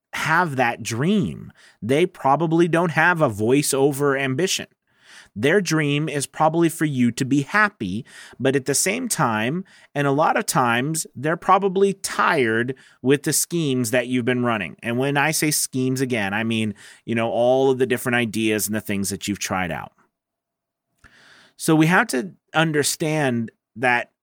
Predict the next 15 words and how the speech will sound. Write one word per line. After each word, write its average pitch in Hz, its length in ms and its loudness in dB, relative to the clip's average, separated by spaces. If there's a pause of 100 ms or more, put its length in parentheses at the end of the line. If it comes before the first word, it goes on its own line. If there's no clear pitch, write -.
our 147 220 -2
spouses 160 800 -2 (280)
are 139 380 -2 (580)
doing 214 240 2
the 277 80 -2
very 151 300 0
best 135 340 -2
they 143 160 2
can. - 460 -12 (1000)
They're 123 220 0
trying 175 540 0
to 139 140 -4
stick - 380 -6
with 87 220 -6
us. 82 340 -8